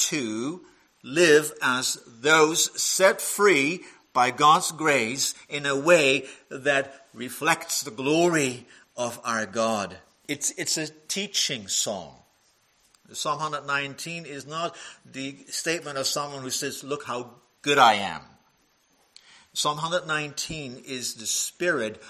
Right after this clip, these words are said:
wanting to teach us, put the words on our lips and our mouths. This is how you work with God's law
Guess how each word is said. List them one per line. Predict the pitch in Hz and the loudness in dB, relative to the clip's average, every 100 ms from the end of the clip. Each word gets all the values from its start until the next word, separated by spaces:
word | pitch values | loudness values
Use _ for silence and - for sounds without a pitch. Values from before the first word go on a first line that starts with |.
| - | -16
wanting | 110 131 143 139 123 | -4 -2 -2 -6 -12
to | - | -14
teach | - - 185 170 - - | -14 -10 -10 -8 -8 -6
us, | 139 117 107 - - - | -6 -4 -4 -8 -10 -8
put | 202 | -4
the | 175 | -4
words | 131 151 151 - 131 | 0 4 4 4 -4
on | 120 | 0
our | 127 127 | 2 2
lips | 120 131 131 127 | 2 0 0 -4
and | 123 | -4
our | 120 | -4
mouths. | 113 120 113 98 - - - | 0 0 0 -4 -14 -18 -20
This | 107 165 208 180 | 2 6 6 4
is | 175 | -2
how | 160 147 151 | 0 4 4
you | 147 147 135 | 2 -6 -4
work | 131 139 117 110 - - | 2 2 2 -2 -12 -20
with | 127 127 165 180 - 127 | -16 -2 2 2 -2 -2
God's | 147 156 151 - | 2 2 2 -6
law | 113 135 139 110 107 | -4 0 2 0 -4